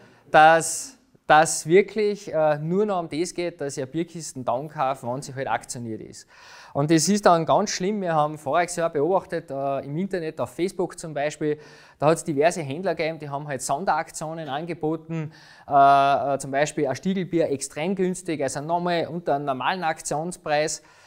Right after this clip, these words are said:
Und dann sind zum Beispiel junge Oberösterreicher, haben sie in Facebook zusammengeredet, haben sie Autogruppen quasi getroffen und sind nach Tirol Bierkisten kaufen gefahren, ja.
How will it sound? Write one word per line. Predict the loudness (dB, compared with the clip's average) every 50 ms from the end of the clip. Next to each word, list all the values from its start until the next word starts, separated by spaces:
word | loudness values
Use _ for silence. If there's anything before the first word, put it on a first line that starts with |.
| -20 _ _ _ -12 -4
Und | 4
dann | 6 6 6
sind | 8 6 6 4 4
zum | 2 0
Beispiel | 0 0 0 0 -2 -2 0
junge | 2 4 4 4 6 8
Oberösterreicher, | 8 10 10 10 8 8 6 2 -2 0 0 0 0 -2 -4 -6 -6
haben | -6 -4
sie | -2 -2 -2
in | -2 -2 -6
Facebook | -4 0 2 2 2 2 2 0 0 0
zusammengeredet, | 2 2 4 4 2 0 0 0 0 0 -2
haben | -4 -4 -4
sie | -4 -4
Autogruppen | 0 2 2 2 2 0 0 2 2 2 0 -2 -8 -12 _ 2 2 2 2 0 0 2
quasi | 4 4 4 4 2 0
getroffen | 2 2 2 2 2 -2
und | -6 -2
sind | -2 0 0
nach | 0 -2 0
Tirol | 0 2 4 4 4 4
Bierkisten | 4 2 0 0 -2 -4 -6 -6 -10 -12
kaufen | -12 -12 -14 -14 -14 -18 -20
gefahren, | -14 -12 -10 -8 0
ja. | 4 4 4 4